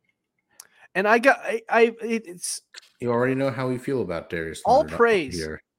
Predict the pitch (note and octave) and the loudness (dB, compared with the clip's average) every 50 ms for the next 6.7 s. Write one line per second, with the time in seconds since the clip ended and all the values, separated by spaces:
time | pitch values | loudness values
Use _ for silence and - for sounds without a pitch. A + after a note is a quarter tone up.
0 | _ - F3+ F3+ F3 F3 F3+ F3+ E3+ E3+ F3 E3+ D#3+ D3 - D3+ D3 D3+ D3 C#3+ | _ -10 -8 -6 -4 -4 -4 -4 -2 -2 -4 -4 -4 -6 -8 -8 -8 -6 -6 -6
1 | C3+ B2+ A#2 G#2 G2+ - - _ _ _ _ _ _ _ _ _ - F#2 F#2 E2+ | -6 -8 -10 -14 -18 -20 -20 _ _ _ _ _ _ _ _ _ -6 -4 -4 -2
2 | E2+ G2 - - C4+ B3+ - - A#3+ C4+ B3 - _ - - - A#3+ C4+ A#3+ A3+ | 0 0 0 0 0 -2 -6 -4 -6 -6 -6 -8 _ -20 -14 -10 -8 -6 -4 -4
3 | B3+ D#4 E4 B3 E3+ G3+ G#3+ A#3 A3+ F#3+ D3+ C3+ A#2 E2+ F2 F#2 G2+ A#2 C3+ C3+ | -4 -4 -4 -4 -2 0 0 0 0 -2 -4 -8 -10 -10 -10 -10 -8 -10 -12 -14
4 | B2+ _ _ _ _ _ _ _ _ _ _ _ _ _ _ _ _ _ _ _ | -16 _ _ _ _ _ _ _ _ _ _ _ _ _ _ _ _ _ _ _
5 | _ _ _ _ _ _ _ _ _ _ D3 D#3 E3+ D3+ D3+ C#3+ C3 B2 B2+ D3+ | _ _ _ _ _ _ _ _ _ _ -4 0 0 2 2 0 -2 -4 -4 -4
6 | D3 D3 C#3 B2 - C3+ B2 A#2 A2 A2+ A#2+ C3 C3+ | -2 -2 -4 -4 -6 -6 -6 -8 -8 -8 -8 -8 -8